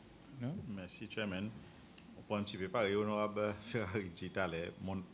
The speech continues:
Speaker 2: mon temps, nous, autres l'explication, c'est tout ça, allow-, allowance without income tax. Mais mon pas, still, mon pas trouvé acceptable parce que il pas un overtime que ça, du monde peut faire. C'est parce que, d'après le rapport, le rapport dit, noted that some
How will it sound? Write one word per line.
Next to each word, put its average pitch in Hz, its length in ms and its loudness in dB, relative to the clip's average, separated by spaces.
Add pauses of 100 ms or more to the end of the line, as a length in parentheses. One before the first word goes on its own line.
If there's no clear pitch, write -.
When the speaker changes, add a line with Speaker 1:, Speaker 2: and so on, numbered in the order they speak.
(200)
Speaker 2:
mon 92 140 -2
temps, 110 260 6
nous, 135 320 2
autres 117 140 -2
l'explication, 104 840 2
c'est - 200 -4
tout 98 260 2
ça, 110 280 2
allow-, 101 360 2 (140)
allowance 92 640 2
without 87 320 0
income 87 340 -2
tax. - 400 0 (640)
Mais 101 260 6 (240)
mon 95 100 -2
pas, 104 200 6
still, 135 400 6
mon 127 120 8
pas 113 140 8
trouvé 98 300 4
acceptable 98 720 0 (420)
parce - 220 -2
que 92 240 -2 (140)
il 98 80 -6
pas 95 160 0
un 104 40 4
overtime 98 540 2
que - 60 -10
ça, 104 100 -2
du 92 80 -6
monde 85 260 -4
peut 80 60 -8
faire. 80 260 -8 (440)
C'est - 140 -14
parce - 200 -6
que, - 220 -4
d'après 123 260 8
le 117 60 10
rapport, 92 420 6 (180)
le 104 60 0
rapport 113 380 4
dit, 104 380 -4 (400)
noted 110 520 0
that 95 220 2
some 92 280 -4